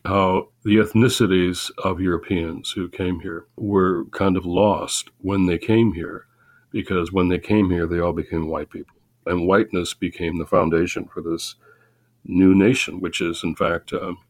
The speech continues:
why it's such a threat. You said it's a threat now. I, I, I think, I think white Christian nationalism is the single greatest threat now to democracy in America and to the integrity of Christian witness, both of them t-, at the same time.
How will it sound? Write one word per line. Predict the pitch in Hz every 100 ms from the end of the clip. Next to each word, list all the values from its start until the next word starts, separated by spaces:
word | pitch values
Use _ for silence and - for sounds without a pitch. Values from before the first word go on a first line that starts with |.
| _
why | 95 107 117
it's | 101 104
such | -
a | 95
threat. | - 110
You | 90 95
said | - 139
it's | 92 -
a |
threat | - 82 -
now. | - 82 85
I, | 95
I, | 98 101 139 95
I |
think, | 98 143 127 - - - - -
I | 123
think | 143
white | 92 107 131
Christian | - 107 95
nationalism | 95 - 80 -
is | 95
the | 90
single | 85 - 135 127 123
greatest | 104 104 92 87 -
threat | 87 -
now | 92 85
to | -
democracy | 87 87 90 - 80 -
in | 82
America | 82 98 107 - - - _ _ _ -
and | 113 127 127 120
to | 107
the | 98
integrity | 92 - 110 101 85
of | 92 90
Christian | - 95 - 85
witness, | 92 98 85 85 - - _ -
both | 98 90
of | 85
them | 82
t-, | - -
at | -
the | 87
same | - 82 80
time. | 85 82